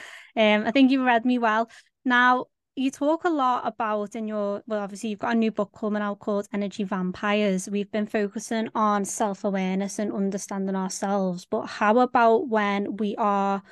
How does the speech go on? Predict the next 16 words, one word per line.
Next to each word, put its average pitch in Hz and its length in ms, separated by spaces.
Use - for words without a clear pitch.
around 214 580
lots 233 260
of 240 80
different 214 320
people 233 320
on 214 360
lots 202 200
of 208 60
different 196 300
occasions, 220 640
and 208 80
it - 120
can 202 260
be 202 80
quite 214 380
draining 202 920